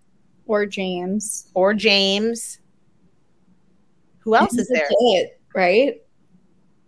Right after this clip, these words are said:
Speaker 1: From, like, the key group.
Speaker 2: Yeah.
Speaker 1: I'm shooting
Speaker 2: Interesting.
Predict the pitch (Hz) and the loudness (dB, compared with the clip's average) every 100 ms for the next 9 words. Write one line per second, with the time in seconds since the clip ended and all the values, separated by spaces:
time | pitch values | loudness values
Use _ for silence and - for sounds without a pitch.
0 | _ _ - 233 214 214 220 - 240 226 | _ _ -4 0 0 2 0 0 -2 2
1 | 220 247 190 220 220 220 226 208 247 415 | 6 4 6 10 10 10 6 -4 -4 0
2 | 226 147 147 156 _ _ _ _ _ _ | 0 0 -2 -10 _ _ _ _ _ _
3 | _ _ _ _ - 233 247 220 247 | _ _ _ _ 0 2 6 6 4